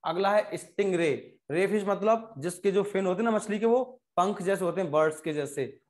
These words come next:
उसको बोलते हैं हम रे फिश। स्टिंग मतलब इसमें एक बोन का एक डंक निकला रहता है, स्टिंग निकला रहता है, तो उसको बोलते हैं स्टिंग रे।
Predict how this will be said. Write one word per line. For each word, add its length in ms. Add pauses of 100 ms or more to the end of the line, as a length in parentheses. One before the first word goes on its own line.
उसको 220
बोलते 240
हैं 80
हम 180
रे 180
फिश। 320 (680)
स्टिंग 340
मतलब 240
इसमें 200
एक 180
बोन 240
का 140
एक 160 (920)
डंक 300
निकला 240
रहता 180
है, 80
स्टिंग 280
निकला 260
रहता 200
है, 60
तो 80
उसको 140
बोलते 200
हैं 120
स्टिंग 380 (420)
रे। 960